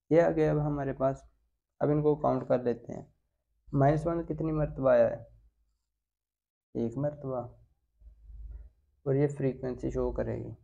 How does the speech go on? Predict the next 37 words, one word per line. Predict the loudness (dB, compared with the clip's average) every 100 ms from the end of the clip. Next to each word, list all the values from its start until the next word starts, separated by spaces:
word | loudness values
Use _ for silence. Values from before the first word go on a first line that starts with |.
| _ 4
बिल्कुल | 4 4 0
उसी | 0 -4
तरह | -2 0
जिस | 0 -2 -2
तरह | -4
हम | -2
पहले | -2 -2 -2
करते | -6 -8 -14
हैं। | -14 -18 _ _ _ _ _ -20 -20 -20 -20 _ _ _ _ _
अब | 4 4
उसके | 4 6
बाद | 6 6 6
ज़ीरो | 6 6
को | 4 2
count | 4 4 2
करना | 0 0
है, | 0
ज़ीरो, | 0 0 0 0
वन, | 2 0 0 -4 -8 -10 -10
टू, | -10 -10
थ्री, | -10 -8 -6 -6 _ _ _ _ _ _ _ _ _ _ _ _ -4
ये | -4
फ़ोर, | -4 -2 -2 -2
फ़ाइव, | -2 0 2 2 0 -6 -18 _ -18 -14 -14 -16 -20 _
ठीक | -6 -6
है, | -4
five | -2 -2 -2
time | -6 -6 -8
है, | -12 -16 _ _ _ -20 -20 -20 -20 _ _ _ _ _ -4
Five | -2 0 -4
time | -8 -8 -10
आ | -10
गए, | -12 -14 -18 -20 _ -20 _ _ _ _
Zero | -8 -6
five | -4 -4 -4
time | -6 -8
है, | -12